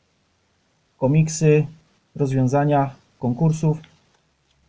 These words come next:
Czasopismo ogólnie fajne, tylko tak jak mówię, no, dla mnie największym mankamentem jest to, że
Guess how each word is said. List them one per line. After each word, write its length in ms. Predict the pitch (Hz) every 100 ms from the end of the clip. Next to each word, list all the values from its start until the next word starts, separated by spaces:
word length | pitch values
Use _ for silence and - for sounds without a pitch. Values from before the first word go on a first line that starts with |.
| _
Czasopismo 520 | 247 240 226 226 226
ogólnie 320 | 202 202 196
fajne, 520 | 165 175 170 175 190 196 _ _ _ _ _ _ _ _
tylko 220 | 190 190
tak 120 | 185 180
jak 180 | 175
mówię, 260 | 180 170 151
no, 200 | 143 139 - -
dla 140 | 160
mnie 140 | 165
największym 340 | 156 151 160 165
mankamentem 500 | 160 160 156 160 156
jest 140 | 156
to, 100 | 170
że 340 | 156 151 151